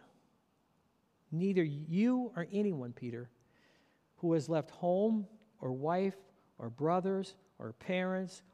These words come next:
or children for the sake of the kingdom will fail to receive many times as much in this age and in the age to come eternal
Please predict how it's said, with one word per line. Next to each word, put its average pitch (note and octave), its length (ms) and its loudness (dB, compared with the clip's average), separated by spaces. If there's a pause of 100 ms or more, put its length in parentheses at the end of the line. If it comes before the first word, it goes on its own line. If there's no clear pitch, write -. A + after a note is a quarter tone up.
or A#2+ 80 -6
children F#3 640 -2 (220)
for C#3+ 160 -4
the C3 80 -2
sake F3+ 300 -2
of E3 80 0
the D3+ 100 0
kingdom D3 480 -4 (320)
will C3 140 -2
fail F#3 480 2
to F#3 160 -6
receive D#3 640 0 (200)
many G3 520 2 (100)
times F3+ 520 -2
as C3+ 260 -6
much D#3+ 380 -2
in C3+ 180 -4
this D#3 280 -4
age E3+ 480 -2 (300)
and C3+ 140 -6
in C#3 100 -2
the C#3 220 -8
age F3 420 -2 (160)
to D#3+ 100 -16 (100)
come E3+ 420 -2 (240)
eternal F3+ 880 0